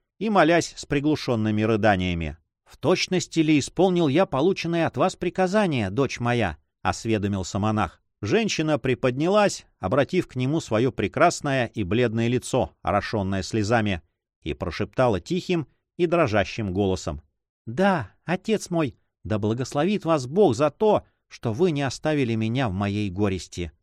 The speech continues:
Это тот самый человек, с которым вы желали говорить?" "Он самый, да, отец мой. И вы непременно желаете видеться с ним?" Она колебалась с минуту, трепет пробежал по ее телу, и едва слышным голосом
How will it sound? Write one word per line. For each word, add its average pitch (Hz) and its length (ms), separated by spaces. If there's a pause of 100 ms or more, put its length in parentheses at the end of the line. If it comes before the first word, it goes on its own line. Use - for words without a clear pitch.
(240)
Это 117 300
тот 196 260
самый 185 360
человек, 151 640
с - 80
которым 160 420
вы 127 100
желали 131 380
говорить?" 120 480 (360)
"Он 185 160
самый, 139 600
да, 135 460 (100)
отец 180 460
мой. 101 260 (360)
И 139 120
вы 185 160
непременно 196 600
желаете 180 720 (100)
видеться 208 500
с - 140
ним?" 110 260 (440)
Она 127 320
колебалась 143 560
с - 80
минуту, 190 580 (300)
трепет 185 480
пробежал 143 480
по - 120
ее 135 260
телу, 131 480 (340)
и 110 140
едва 190 320
слышным 135 480
голосом 190 500